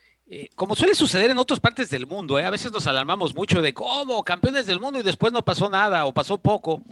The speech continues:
Eh, Arabia Saudita ha sido campeona con límite de edad, la Unión Soviética, eh, Suiza, y le seguimos rascando, ¿no? Eh, creo que a veces es demasiado peso en los hombros de algunos muchachos y otros que sí realmente tienen talentos especiales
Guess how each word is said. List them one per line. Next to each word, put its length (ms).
Eh, 180
Arabia 380
Saudita 360
ha 40
sido 180
campeona 400
con 160
límite 320
de 100
edad, 320
la 120
Unión 160
Soviética, 1080
eh, 320
Suiza, 920
y 140
le 140
seguimos 340
rascando, 580
¿no? 240
Eh, 760
creo 180
que 100
a 40
veces 260
es 100
demasiado 440
peso 220
en 80
los 100
hombros 220
de 60
algunos 260
muchachos 640
y 160
otros 340
que 140
sí 240
realmente 500
tienen 300
talentos 340
especiales 640